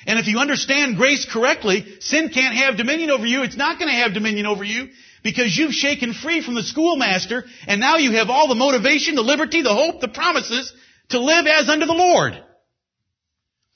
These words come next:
"Well, if this new dispensation is just all liberty,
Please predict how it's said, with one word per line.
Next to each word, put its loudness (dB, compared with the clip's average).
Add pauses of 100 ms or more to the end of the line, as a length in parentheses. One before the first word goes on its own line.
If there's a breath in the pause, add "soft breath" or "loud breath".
(340)
"Well, -2
if 0
this 0
new 2
dispensation -2
is -4
just -6
all 2
liberty, 0